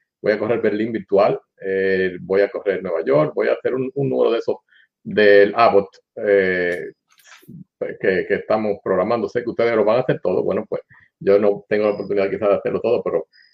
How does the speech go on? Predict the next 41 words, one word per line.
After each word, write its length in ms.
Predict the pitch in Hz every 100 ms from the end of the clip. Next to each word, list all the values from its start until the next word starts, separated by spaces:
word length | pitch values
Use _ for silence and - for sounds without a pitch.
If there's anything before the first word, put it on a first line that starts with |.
| _ -
eh, 320 | 104 101 101
la, 380 | 117 107 101 98
les 160 | 104 101
prometo 360 | 104 107 -
que 60 | -
el 80 | 107
año 160 | 117
que 100 | 113
viene 220 | 107 110 110
van 260 | 101 101
toditos. 580 | - 101 98 - 98 _ -
Y 220 | - 107 101
mientras 340 | 170 208 -
tanto, 300 | 92 170 -
entonces, 380 | 135 - 101 - -
pues... 180 | 113 - _ _ _
Eh, 340 | - 113 113 - -
sigo 200 | 151 170
estudiando, 480 | - 147 147 170
preparándome. 640 | 139 123 113 113 151 139 110
Ahora, 160 | 113 120 113 104
eh, 60 | 101
podrán 320 | 104 101 113
ver 160 | 110 104
quizás 280 | - 104 104
ahí 160 | 104
en 80 | 98
la 100 | 92
parte 240 | 101 -
de 60 | 98
atrás 220 | 92 98
un 120 | 110 107
póster 420 | 104 - - 98
de 120 | 95
anatomía 800 | 90 92 92 85 98 123 107 101 _ _ _ _
de 160 | 98 98
todos 280 | - 123 123
los 140 | 107
músculos, 420 | 131 165 - - -
porque 360 | 104 110 107
el, 260 | 101 101